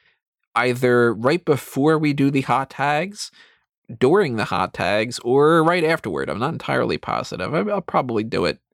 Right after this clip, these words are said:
before or during, so that way we can talk about it on the hot tags. So Friday afternoon, pretty much.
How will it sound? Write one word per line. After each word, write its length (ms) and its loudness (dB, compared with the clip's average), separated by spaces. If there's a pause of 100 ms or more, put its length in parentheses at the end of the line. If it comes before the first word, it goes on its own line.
(380)
before 380 0
or 200 -2
during, 540 -4 (260)
so 140 -4
that 80 -2
way 100 0
we 80 -4
can 120 -16
talk 200 -6
about 180 -2
it 80 -4
on 100 -8
the 80 -12
hot 180 -10
tags. 340 -10 (640)
So 520 -2 (300)
Friday 880 0
afternoon, 960 2
pretty 180 2
much. 640 -4